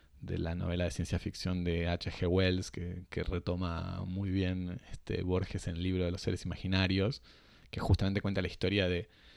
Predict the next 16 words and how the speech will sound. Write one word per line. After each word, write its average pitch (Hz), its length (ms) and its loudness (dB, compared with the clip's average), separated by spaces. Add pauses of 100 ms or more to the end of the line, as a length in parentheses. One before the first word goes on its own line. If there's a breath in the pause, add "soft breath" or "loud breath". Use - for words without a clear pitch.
(220 soft breath)
de 101 60 -4
una, 85 240 -2
de 90 180 -6
una 87 160 -4
raza 98 460 -4
muy 90 180 -4
civilizada 95 760 2
que - 80 -4
vive 90 160 0
en 87 60 -2
la 85 60 -4
superficie, 90 960 -4
tomando 82 300 -6
sol, 95 640 2
son 82 180 -8
s-, - 300 -12